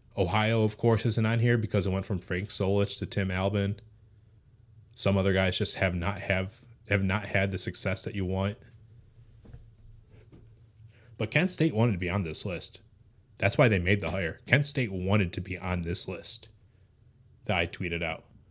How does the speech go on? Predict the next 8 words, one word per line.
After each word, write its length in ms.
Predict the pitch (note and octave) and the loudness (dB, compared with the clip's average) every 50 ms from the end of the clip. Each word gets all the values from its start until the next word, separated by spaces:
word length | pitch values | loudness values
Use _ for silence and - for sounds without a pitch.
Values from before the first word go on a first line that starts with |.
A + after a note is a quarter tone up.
| _ _ - _ _ _ _ _ _ _ - - _ _ _ _ _ _ _ _ _ _ _ _ _ _ _ _ - | _ _ -20 _ _ _ _ _ _ _ -20 -20 _ _ _ _ _ _ _ _ _ _ _ _ _ _ _ _ 2
Like, 120 | B2+ A#2 | 4 4
if 80 | A2 G#2+ | 4 2
Sean 280 | - - D#3 F3+ F3+ | 0 0 0 2 2
Lewis 220 | D3+ D3 D3 C#3 - | 2 2 2 2 0
was 120 | G#2+ G2 | 0 0
in 80 | A2 G2+ | 0 0
his 140 | E2+ - - | -2 -4 -4
fifties, 580 | - G2+ G2 - - A2+ A2+ A#2 A2+ - - | -4 -4 -2 -2 -2 -2 -2 -2 -4 -6 -10